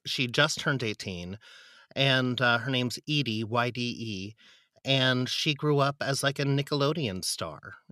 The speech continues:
And, um, from the time that she was, like, I don't know, like, six or seven,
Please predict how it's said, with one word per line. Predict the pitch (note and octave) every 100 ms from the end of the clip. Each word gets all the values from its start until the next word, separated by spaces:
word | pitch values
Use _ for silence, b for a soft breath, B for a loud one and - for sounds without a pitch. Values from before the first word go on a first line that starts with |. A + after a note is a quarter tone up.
| -
And, | A#2+ A#2+ B2 A#2+ A#2 A2+
um, | A2+ A2+ A2+ A#2
from | A#2+ C3
the | C3
time | - C#3+ C#3
that | -
she | C#3
was, | C3 -
like, | A#2+ A2 _ _ _ _ -
I | D3
don't | D#3+
know, | A#2+
like, | A2 G#2+
six | - E3 - A#2+
or |
seven, | - E3 F#3+ G#2+ G#2+